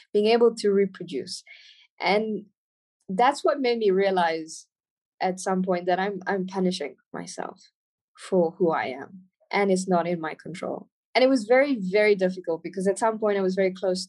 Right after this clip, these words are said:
to marrying a guy because I thought it was right. Thankfully, it, that did not happen. And a few years later, seven years into the relationship, was when I started to accept the fact I am into women and women only,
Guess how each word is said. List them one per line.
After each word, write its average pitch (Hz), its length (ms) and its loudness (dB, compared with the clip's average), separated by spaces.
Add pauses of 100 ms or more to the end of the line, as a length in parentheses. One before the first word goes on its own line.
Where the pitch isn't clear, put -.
(100)
to 185 100 -12
marrying 180 440 -2
a 156 100 -6
guy 180 400 -4 (180)
because 180 280 -4
I 190 100 4
thought 180 240 0
it 160 80 -4
was 147 180 -10
right. 165 300 -6 (640)
Thankfully, 202 540 2
it, 190 100 0 (300)
that 180 260 -2
did 175 140 -2
not 175 180 -6 (100)
happen. 185 380 -2 (320)
And 175 540 0
a - 80 -4
few 208 360 -4
years 196 720 2
later, 190 760 -2
seven 208 640 0
years 185 320 2
into 185 260 -4
the 180 140 0
relationship, 180 800 -4
was 175 180 -6
when 170 160 -6
I 165 120 -4
started 170 560 0
to 165 260 -6 (800)
accept 226 640 0 (100)
the 185 80 2
fact 185 400 0
I 196 220 -6 (100)
am 190 260 2 (140)
into 175 280 -8
women 156 300 -2
and 170 140 -8
women 165 240 -4
only, 123 460 -6